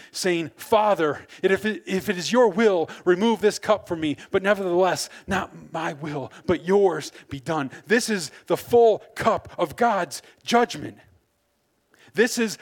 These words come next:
a baptism, a complete submersion under his holy and just wrath against sinful man, reserved for Jesus, the only one worthy and acceptable to make the payment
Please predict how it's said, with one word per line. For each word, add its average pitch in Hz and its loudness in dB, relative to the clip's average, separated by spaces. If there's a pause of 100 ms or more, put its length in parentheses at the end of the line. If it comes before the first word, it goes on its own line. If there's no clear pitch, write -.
a 165 0
baptism, 180 0 (120)
a 180 -2
complete 233 -2 (160)
submersion 185 0 (240)
under 190 2 (100)
his 220 0
holy 180 -2 (120)
and 151 -6
just 165 -4 (320)
wrath 143 -2 (160)
against 143 -6 (180)
sinful 196 -4
man, 117 -6 (180)
reserved 185 2 (120)
for 196 0 (180)
Jesus, 147 -4
the 160 -2
only 180 -4 (300)
one 151 -4
worthy 131 0 (200)
and 139 -12
acceptable 127 -4 (1080)
to - -10
make 147 -4
the 143 -8
payment 120 -8